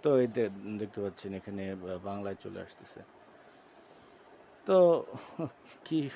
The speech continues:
সুন্দর, কি মজার একটা বিষয়। আসলে, আহ, খুবই ভালো লাগলো।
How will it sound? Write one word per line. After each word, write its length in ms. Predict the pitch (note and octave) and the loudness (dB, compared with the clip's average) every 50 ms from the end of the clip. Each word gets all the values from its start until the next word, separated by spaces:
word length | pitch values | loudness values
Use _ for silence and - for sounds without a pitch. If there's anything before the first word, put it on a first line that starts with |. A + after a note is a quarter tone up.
| - - | -12 -10
সুন্দর, 360 | - D3+ D3 C#3 C3 C3 B2+ A#2 A#2+ | -8 -6 -2 0 2 2 2 0 -2
কি 120 | - B2 | -6 -4
মজার 340 | A#2+ B2 B2 A#2 A2 A#2+ A2+ | -2 -2 -2 -2 0 0 0
একটা 320 | A2 G#2 - - G#2 G#2 G#2 | -2 -2 -4 -6 -6 -6 -6
বিষয়। 380 | G2 G2+ - - G2+ G2 F#2 - - - - - - - - - - - - - - - - - - - - - - G#2+ - - | -6 -10 -12 -10 -10 -10 -10 -12 -18 -20 -20 -20 -20 -20 -20 -20 -20 -20 -20 -20 -20 -20 -20 -20 -20 -20 -20 -20 -18 -16 -12 -8
আসলে, 540 | - B2 A2 - - B2+ A#2+ F#2+ F#2 A#2+ A2+ - - - - - - - - - - - - - - - - | -6 -6 -6 -6 -8 -8 -8 -8 -8 -10 -12 -12 -14 -20 -20 -20 -20 -20 -20 -20 -20 -20 -20 -20 -20 -18 -12
আহ, 260 | - G2+ G#2 G2+ G2+ G#2 | -10 -8 -6 -6 -6 -8
খুবই 260 | - - A#2+ A#2+ A2+ | -4 -4 -2 -2 -2
ভালো 260 | G#2 A2 A2 A2+ A2+ | 0 0 0 2 2
লাগলো। 340 | A#2 A#2+ A#2 A#2+ C3 E3+ A3 | 0 0 -2 0 -2 -2 -2